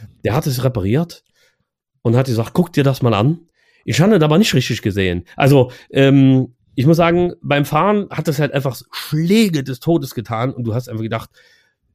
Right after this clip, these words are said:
keine Ahnung, gleich guckt irgendwo was zum Motorgehäuse raus, ne?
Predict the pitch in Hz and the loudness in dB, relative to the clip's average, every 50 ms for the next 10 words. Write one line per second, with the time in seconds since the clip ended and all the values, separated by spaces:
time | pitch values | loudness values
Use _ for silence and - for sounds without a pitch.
0 | _ _ _ _ _ _ - 131 127 117 87 120 117 110 110 - 127 131 127 - | _ _ _ _ _ _ -4 -4 -2 0 0 0 0 0 0 -2 -4 -4 -4 0
1 | - 170 156 - - 202 175 185 170 147 127 139 131 - 131 135 180 185 147 104 | -2 -2 0 0 0 2 2 2 2 0 -2 -4 0 0 2 2 4 2 2 0
2 | 95 90 85 82 85 85 90 - 139 196 196 - 101 117 170 202 | 0 -2 -2 -2 -4 -4 -4 -2 -2 -2 -4 -4 -2 -2 -2 -2